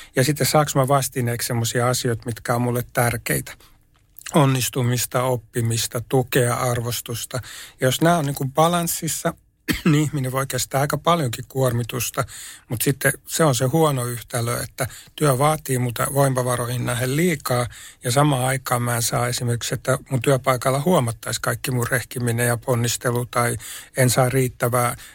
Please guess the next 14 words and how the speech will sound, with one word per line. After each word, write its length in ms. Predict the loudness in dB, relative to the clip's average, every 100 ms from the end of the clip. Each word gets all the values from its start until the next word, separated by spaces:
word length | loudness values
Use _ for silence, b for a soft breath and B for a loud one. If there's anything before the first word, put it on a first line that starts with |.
| B -2
niinku 340 | -2 -2 -4 2
mielestäni 540 | 2 2 0 2 2
reilua 500 | 2 2 2 0 -4 0
korvausta 680 | 2 2 2 -2 -4 -4 -2
toimeentuloa 840 | 2 2 2 -2 -6 -8 -8 -6
siitä 340 | -6 -6 -8 -8
työstä, 440 | -4 -4 -4 -6 -8
tämän 180 | -4 -2
kaltaista 500 | 0 -2 -4 -8 -6
asiat, 300 | -2 -2 2
niin 140 | 2
nää 160 | 4 2
on 100 | -2
niitä 260 | -4 -4